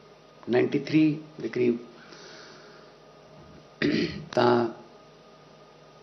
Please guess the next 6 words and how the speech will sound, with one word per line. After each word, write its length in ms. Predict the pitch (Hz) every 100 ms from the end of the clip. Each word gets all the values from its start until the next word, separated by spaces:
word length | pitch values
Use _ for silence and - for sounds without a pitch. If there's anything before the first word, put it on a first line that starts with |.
| - - - - - - - - - - - - - -
ਲੁਧਿਆਣੇ 440 | 131 143 139 131 135
ਆਉਣਾ 220 | 131 131
ਜਾਣਾ 260 | 127 127
ਹੋਇਆ। 260 | 120 120 123
ਤਾਂ 280 | 127 127 120 - - - - - - - - - - - - - - - - - - - - - - - - - - - - - - - - - - - - -
ਲੱਕੀਲੀ 760 | 107 131 - 170 156 139 -